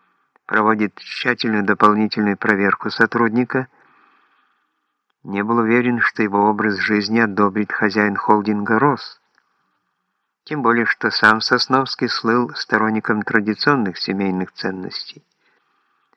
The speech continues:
У него росли три дочери, и на всех открытых приёмах и встречах он появлялся с последней третьей женой,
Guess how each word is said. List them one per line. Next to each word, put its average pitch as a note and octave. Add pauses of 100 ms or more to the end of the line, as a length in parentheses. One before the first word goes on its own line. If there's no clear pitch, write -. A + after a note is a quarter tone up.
(100)
У G2
него G#2+
росли A2
три G#2+
дочери, G#2+ (680)
и F#2+
на G#2
всех A#2+
открытых -
приёмах G#2
и F#2+
встречах A2+
он G#2
появлялся G#2 (1040)
с -
последней A#2
третьей A#2
женой, B2+